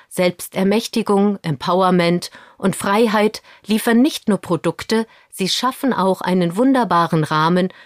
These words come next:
für neoliberale Praktiken, in denen die Verantwortung für sich selbst im Vordergrund steht, während staatliche soziale Netze immer löchriger werden.“ Diese Praktiken bedeuten,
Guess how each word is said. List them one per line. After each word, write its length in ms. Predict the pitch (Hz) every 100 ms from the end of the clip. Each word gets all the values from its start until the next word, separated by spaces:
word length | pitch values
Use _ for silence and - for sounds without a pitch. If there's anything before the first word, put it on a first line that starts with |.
| _
für 180 | - 185
neoliberale 880 | 190 247 262 220 190 165 151 151 147
Praktiken, 800 | - 170 - - - 190 185 185 - -
in 200 | - 196
denen 320 | 240 262 277 254
die 100 | 208
Verantwortung 880 | - 151 156 190 - 196 185 196 185
für 140 | -
sich 240 | 151 143
selbst 480 | - 170 180 - -
im 140 | 160 -
Vordergrund 580 | 160 170 190 - 185
steht, 400 | - - 190 - - - - _
während 380 | 196 196 190 -
staatliche 680 | - 214 247 - 247 - 226
soziale 580 | 180 - - 165 165
Netze 420 | 160 156 - 202 185 - _ _
immer 320 | 185 175 196
löchriger 600 | 202 180 165 160 135 131
werden.“ 400 | 135 131 131 123 _ _ _ _ _ _ _ - _ -
Diese 200 | 277 -
Praktiken 680 | - 247 - 190 - 151
bedeuten, 560 | 151 156 156 160 196 190